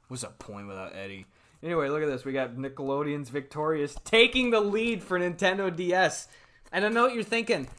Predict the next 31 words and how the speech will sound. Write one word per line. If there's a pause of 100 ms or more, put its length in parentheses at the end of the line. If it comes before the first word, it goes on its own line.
(120)
Yes,
it's
factory
sealed. (300)
Duh. (340)
You
think
we'd
be
sent
cheap
shit?
No,
whoever's,
I
don't
know
who
sent
this.
There's
no
note. (360)
But
this
is
top
of
the
line
stuff.